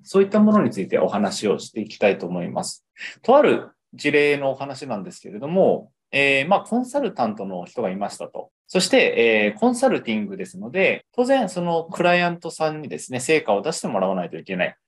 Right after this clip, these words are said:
わけですよね。その時に、えー、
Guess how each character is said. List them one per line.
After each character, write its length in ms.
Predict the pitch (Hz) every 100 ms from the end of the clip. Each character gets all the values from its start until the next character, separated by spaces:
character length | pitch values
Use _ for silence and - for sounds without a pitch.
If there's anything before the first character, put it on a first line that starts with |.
| _
わ 80 | 107
け 80 | -
で 60 |
す 140 | - -
よ 80 | 180
ね。 160 | 233 226 _ _ - _ _ _ _
そ 120 | -
の 80 | 262
時 220 | - -
に、 400 | 165 175 117 92 _
え 760 | 123 120 113 107 101 95 90
ー、 40 | -